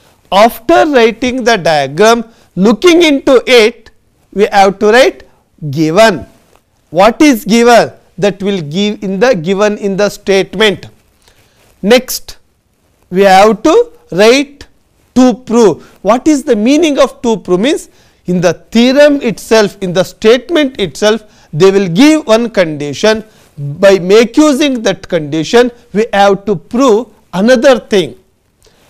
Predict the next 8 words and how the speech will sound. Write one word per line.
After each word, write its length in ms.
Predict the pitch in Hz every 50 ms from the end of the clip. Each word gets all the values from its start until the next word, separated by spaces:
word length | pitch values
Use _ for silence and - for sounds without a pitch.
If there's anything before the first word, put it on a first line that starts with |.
| _ _ _ _ _ _ _ -
What 380 | 156 160 175 190 208 - -
is, 300 | 277 269 247 208 - - -
you 120 | 214 208
can 260 | - - 226 202 196 175
see 360 | - - - 247 254 254 262
in 140 | 220 214 190
this 180 | 226 233 -
statement, 800 | - - - 226 214 214 202 - 226 214 240 214 214 240 -